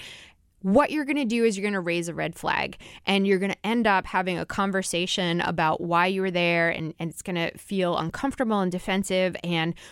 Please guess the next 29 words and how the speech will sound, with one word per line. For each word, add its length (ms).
perhaps 580
cause 240
the 80
hiring 300
manager 360
to 80
be 140
concerned 440
about 220
something 480
that, 380
honestly, 540
we've 240
all 140
done. 260
We've 180
all 160
made 220
a 40
mistake, 520
accepted 500
a 40
job 280
that 160
wasn't 320
a 80
good 240
fit. 340
We've 200